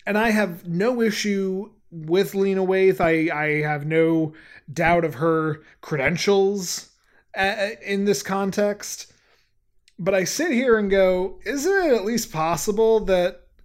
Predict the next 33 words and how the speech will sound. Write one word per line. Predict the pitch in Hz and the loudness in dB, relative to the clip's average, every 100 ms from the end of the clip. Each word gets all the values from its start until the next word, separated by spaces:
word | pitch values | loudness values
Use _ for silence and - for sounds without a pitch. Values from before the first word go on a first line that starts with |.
| - - - - | -20 -20 -20 -16
she | - 185 | -6 -4
just | 190 - | -4 -6
threw | - 196 202 | -2 4 4
a | |
bunch | 185 196 196 | 4 2 0
of | 180 | 0
money | 175 180 180 | 0 0 -2
at | 180 | -2
the | 156 | -4
show | - 165 175 170 | -2 0 2 2
because | 160 165 | 0 -2
somebody | - 170 170 175 165 156 | -2 -2 0 2 2 0
at | 151 | -2
Amazon | 156 160 160 160 156 | -6 -6 -4 -4 -4
told | 151 160 | -2 0
her | 160 | 0
it | 165 | -2
was | 151 | -2
gonna | 160 160 | -2 0
be | 151 | -2
a | |
surefire | 143 160 156 170 160 151 131 | -2 -4 -2 -2 -2 -2 -4
hit? | 151 151 | -4 -4
Because | 151 147 156 151 143 165 | -6 -4 -4 -4 -6 -10
did | 165 170 151 | -6 -4 -2
you | 165 165 | -4 -4
hear | 147 170 170 | -2 0 2
of | 160 | 0
a | 160 | -2
movie | 165 160 | -2 -2
called | 156 156 147 | -2 -4 -4
Get | 147 156 | -2 -2
Out? | 143 147 165 - | -4 -6 -8 -10